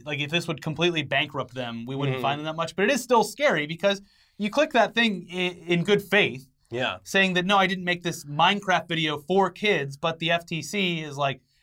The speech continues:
Speaker 1: "Actually, we would consider that a video for kids. Now we're gonna fine you for that." It's a, it's a hairy situation to
Speaker 2: This is
Speaker 1: be
Speaker 2: great
Speaker 1: in.
Speaker 2: for my new business, though, which I started over the break.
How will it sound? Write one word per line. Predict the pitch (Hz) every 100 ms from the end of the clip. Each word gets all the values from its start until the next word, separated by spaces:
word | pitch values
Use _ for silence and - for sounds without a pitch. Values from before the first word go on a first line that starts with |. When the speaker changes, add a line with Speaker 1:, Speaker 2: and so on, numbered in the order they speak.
| _ 196
Speaker 1:
"Actually, | 208 208 185 170
we | 160
would | 160 156
consider | 151 160 151
that | 143 139 135
a | 139
video | 135 139 135 135
for | 135 127
kids. | 156 143 127
Now | 135 131
we're | 135
gonna | 131 127
fine | - 165 170
you | 143
for | 139
that." | 123 120 123 _ _ _ -
It's | 247 -
a, | 427 427 427 381
it's | 381
a | 349
hairy | 320 311
situation | 302 277 240 240 233 220
to |
Speaker 2:
This | 160
is | 214
Speaker 1:
be |
Speaker 2:
great | 208 208
Speaker 1:
in. | 202
Speaker 2:
for | 156
my | 143 156
new | 160 165
business, | 160 165 180 170
though, | 170 156 151
which | 147 127
I | 123
started | 117 135 131 127
over | 123 123
the | 131
break. | 120 117 110